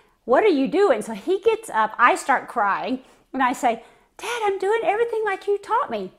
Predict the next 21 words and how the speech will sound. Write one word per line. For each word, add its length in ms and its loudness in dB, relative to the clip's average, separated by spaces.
Collar, 600 2
sleeves, 680 4
buttons, 600 2
then 200 0
each 220 0
side." 500 0
And 160 -6
as 260 0
Dad's 300 0
walking 720 4
to 160 -2
the 160 -2
ironing 380 0
board 340 -6
to 100 -12
show 320 0
me 160 2
again 280 -4
how 180 -2
to 160 -4
iron, 320 -4